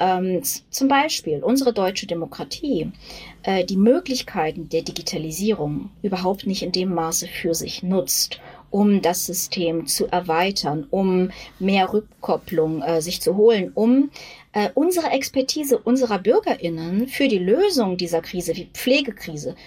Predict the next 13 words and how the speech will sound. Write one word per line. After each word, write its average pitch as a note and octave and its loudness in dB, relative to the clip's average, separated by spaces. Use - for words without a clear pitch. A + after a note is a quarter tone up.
Wer E4+ 2
hat G#4 2
da G4+ 2
mehr D#4 4
Expertise - -2
als - -4
die - -14
Pflegenden? B3+ 0
Wo F#3+ 2
werden G#3 2
sie G3+ -2
verbindlich G#3 0
befragt? G3+ -2